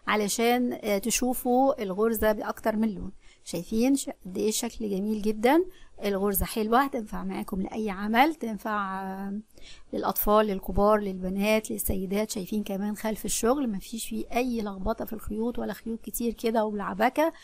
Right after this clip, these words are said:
لا، الخيوط مترتبة ومتداخلة مع بعض، ودي، آه، أحسن حاجة في الغرزة.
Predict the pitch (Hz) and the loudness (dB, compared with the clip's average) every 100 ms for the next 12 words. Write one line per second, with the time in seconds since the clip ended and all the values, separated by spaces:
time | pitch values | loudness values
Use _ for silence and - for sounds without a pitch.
0 | - - - 214 - 208 - 214 220 214 | -20 -14 0 0 0 -4 -2 0 0 -4
1 | 208 208 - 226 233 269 269 220 226 226 | -4 -8 2 2 4 4 4 2 4 0
2 | 247 214 202 202 208 - 208 208 196 208 | 0 -6 -4 -2 -4 -2 -4 0 4 8
3 | 311 381 - - - _ 208 226 233 _ | 8 6 -4 -20 -20 _ -2 0 -2 _
4 | _ 233 202 - 247 - 240 - 240 226 | _ -2 -2 -2 4 6 6 4 0 2
5 | 226 233 - 226 170 175 202 226 | 0 -2 0 -2 -2 -8 -10 -12